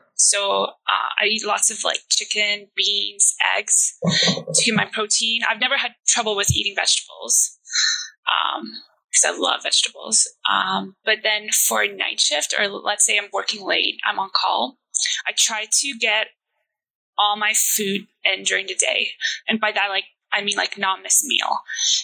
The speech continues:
Because if I miss a meal and I'm at work till midnight or later and I haven't had my dinner,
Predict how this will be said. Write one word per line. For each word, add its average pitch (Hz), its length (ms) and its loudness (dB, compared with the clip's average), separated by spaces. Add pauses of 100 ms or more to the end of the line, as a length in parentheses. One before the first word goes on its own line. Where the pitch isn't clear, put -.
(160)
Because 226 280 0
if 226 140 -2
I 269 180 0
miss 220 300 0
a 226 60 -8
meal 180 500 0 (140)
and 202 140 0
I'm 202 260 0 (580)
at 202 220 0
work 190 260 0
till 208 300 2
midnight 269 640 -2 (500)
or 202 180 2
later 214 540 2 (120)
and 196 100 0
I 196 120 0
haven't 202 460 0 (640)
had 196 160 4
my 196 160 -2
dinner, 269 500 0